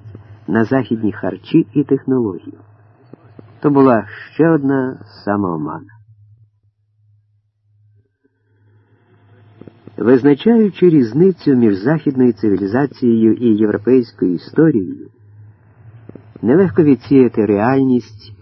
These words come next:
від ілюзій. З'ясувавши причини викривленого висвітлення західної цивілізації, історик має відповісти,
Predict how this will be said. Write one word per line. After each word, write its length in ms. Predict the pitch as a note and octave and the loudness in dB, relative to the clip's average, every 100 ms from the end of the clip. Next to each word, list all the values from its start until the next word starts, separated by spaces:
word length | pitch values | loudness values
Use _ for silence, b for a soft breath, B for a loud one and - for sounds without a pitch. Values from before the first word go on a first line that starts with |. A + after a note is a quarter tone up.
| - | -6
від 240 | A2 G#2 | -2 0
ілюзій. 560 | G2+ F#2 G2 E2+ - - - _ - _ G#2+ G#2+ b - - - _ - - - | 0 0 -2 -4 -14 -18 -20 _ -20 _ _ -20 b -20 -20 -20 _ -20 -20 -12
З'ясувавши 720 | F2+ G#2+ A2 A2+ A#2+ A#2+ A2+ | -4 -2 0 0 0 -2 -6
причини 640 | G2+ G#2+ G2+ - C3 A#2 G2+ | -4 -4 -4 2 2 2 0
викривленого 960 | A2 A#2+ A#2 G#2+ G#2+ G#2 G2+ G2 F2+ | -2 -2 -2 0 0 0 -2 -2 -4
висвітлення 680 | F2+ A2 A2 A2 G#2 G#2 G2+ | -2 -2 -2 -6 -2 -2 -2
західної 480 | F#2+ G#2+ G#2 G2+ F#2+ | -4 -6 -6 -6 -6
цивілізації, 760 | - G2 F#2 F2+ A#2 D3 - | -4 -4 -4 -4 -4 -2 -4
історик 460 | G2+ - B2+ B2 - | -6 -2 0 0 -2
має 220 | A2 B2 | -2 0
відповісти, 840 | A#2 A2+ - A#2 A#2+ - A2+ F#2 | -2 -4 -4 -4 -4 -4 -2 -2